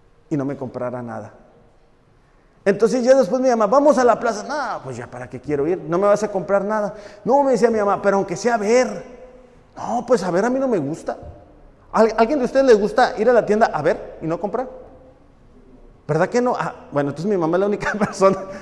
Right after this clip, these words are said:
que le gusta ver y se llena, esa es barata, pues, ¿no?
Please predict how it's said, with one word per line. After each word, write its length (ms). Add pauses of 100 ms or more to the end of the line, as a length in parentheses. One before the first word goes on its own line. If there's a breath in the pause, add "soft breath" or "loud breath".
(160 loud breath)
que 100
le 80
gusta 360
ver 520 (480)
y 80
se 240
llena, 400 (340)
esa 120
es 60
barata, 340
pues, 120
¿no? 120